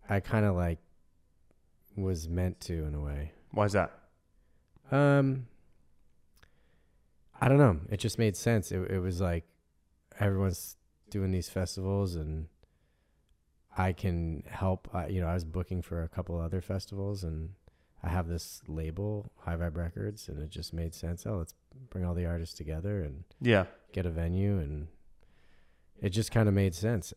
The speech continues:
Speaker 1: I don't know. It flowed very easily.
Speaker 2: Cool.
Speaker 1: Yeah. I mean, we'll see what happens.
Speaker 2: Sure. Yeah, yeah, yeah.
Speaker 1: <laughs> But
Speaker 2: No, that's, that's great, dude.
Speaker 1: Yeah.
Speaker 2: That's fun. Uh, my, one of my favorite places to perform is festivals.
Speaker 1: Yeah.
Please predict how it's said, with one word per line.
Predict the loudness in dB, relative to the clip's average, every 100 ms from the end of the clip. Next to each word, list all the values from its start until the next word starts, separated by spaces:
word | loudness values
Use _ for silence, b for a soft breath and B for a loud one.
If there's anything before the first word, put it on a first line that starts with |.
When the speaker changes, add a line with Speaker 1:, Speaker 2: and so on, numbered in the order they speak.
| -4
Speaker 1:
I | 2
don't | 4
know. | 4
It | 2
flowed | -2 2 2 2
very | 0 0 -2
easily. | -4 -6 -8 -10 _ _ _ 2
Speaker 2:
Cool. | 8 10 8 2 -6
Speaker 1:
Yeah. | -2 0 4
I |
mean, | 4 6 2 -6 -14
we'll | -4 -4
see | -2 -2
what | -2
happens. | -2 -4 2
Speaker 2:
Sure. | 6 8 6 4
Yeah, | 10 12
yeah, | 12 10
yeah. | 10 8
Speaker 1:
<laughs> |
But | 6
Speaker 2:
No, | 8 8
that's, | 6 4 4
that's | 2 4
great, | 4 4 4
dude. | 2 2 -6 -2
Speaker 1:
Yeah. | 0 0 0
Speaker 2:
That's | 0 4
fun. | 6 6 4 4
Uh, | 10 12 12 10 6
my, | 8 8
one | 8 6
of | 10
my | 8
favorite | 8 4 4
places | 4 4 0
to | -2
perform | -2 0 2 2
is | 2
festivals. | -2 -4 -4 -8 -8 -12 -16 -18 -18 -6
Speaker 1:
Yeah. | 0 0